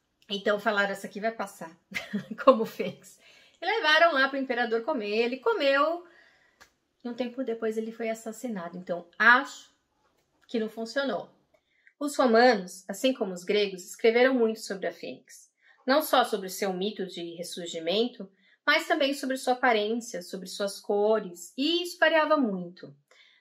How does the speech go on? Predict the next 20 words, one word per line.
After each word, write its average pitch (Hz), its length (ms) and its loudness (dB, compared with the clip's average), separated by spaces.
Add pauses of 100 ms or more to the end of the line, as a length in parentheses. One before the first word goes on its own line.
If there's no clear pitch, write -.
Alguns 208 440 2
diziam 196 460 -4
que - 120 -6
ela 185 140 4
era 185 180 2
tão 220 180 -4
grande 202 320 -2
quanto 190 260 -10
um 175 40 -10
avestruz, 226 800 -2
outros 220 380 4
diziam 190 340 -6
que 185 80 -10
ela 196 120 -6
se - 120 -14
parecia 190 340 -4
mais 175 200 -6
com 180 140 -12
um 180 100 -12
pavão, 190 800 0